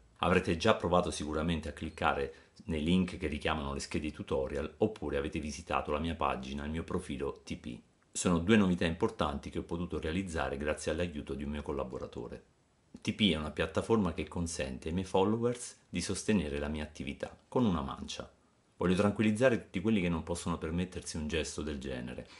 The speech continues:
Il mio canale sarà sempre lo stesso, uguale, i contenuti saranno sempre gratuiti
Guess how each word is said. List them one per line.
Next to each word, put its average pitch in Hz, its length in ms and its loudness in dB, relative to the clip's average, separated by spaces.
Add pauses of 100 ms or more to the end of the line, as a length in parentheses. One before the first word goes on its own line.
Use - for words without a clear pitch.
(180)
Il 90 140 0
mio 98 120 4
canale 120 440 0
sarà 78 260 -2
sempre 101 460 -2
lo 90 80 -4
stesso, - 540 -10
uguale, 76 560 -4
i 95 40 -8
contenuti 87 600 -2
saranno 76 340 -2
sempre 90 420 -4
gratuiti 73 580 -6